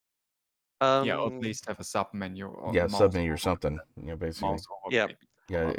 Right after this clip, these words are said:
Speaker 2: I
Speaker 3: it's
Speaker 2: always
Speaker 3: a
Speaker 2: use the store as a way to tell what the
Speaker 3: Yeah.
Speaker 2: original quirks are,
Speaker 3: Yeah,
Speaker 2: because
Speaker 3: but
Speaker 2: I do, at least currently, if you have ten percent cooldown and you use the skill tree to get an extra ten percent, it just says twenty percent. And I like that because it's nice and
Speaker 1: Yes.
Speaker 2: just simple. You just look at that page and you see,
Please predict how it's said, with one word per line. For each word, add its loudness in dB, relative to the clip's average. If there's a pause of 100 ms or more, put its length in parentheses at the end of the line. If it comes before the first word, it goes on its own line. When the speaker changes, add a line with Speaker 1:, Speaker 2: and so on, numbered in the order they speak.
Speaker 2:
I 6
Speaker 3:
it's -
Speaker 2:
always 8
Speaker 3:
a 8
Speaker 2:
use 2
the -2
store 4
as -2
a 0
way 4
to -4
tell 0
what -2
the 6
Speaker 3:
Yeah. 12
Speaker 2:
original 2
quirks -2
are, 2
Speaker 3:
Yeah, 2
Speaker 2:
because 6
Speaker 3:
but 2
Speaker 2:
I 2
do, 0
at -4
least 2
currently, 2 (240)
if -2
you 4
have 0
ten -2
percent -6
cooldown -2
and -6
you -6
use -4
the -4
skill -2
tree -2
to -8
get 2
an -4
extra -4
ten -4
percent, -4
it -2
just -2
says -4
twenty -4
percent. -8 (420)
And 2
I 4
like 2
that 2
because -8
it's -10
nice -2
and -6
Speaker 1:
Yes. -10
Speaker 2:
just -8
simple. -4
You -6
just -8
look 0
at -6
that 0
page 2
and -8
you -8
see, -6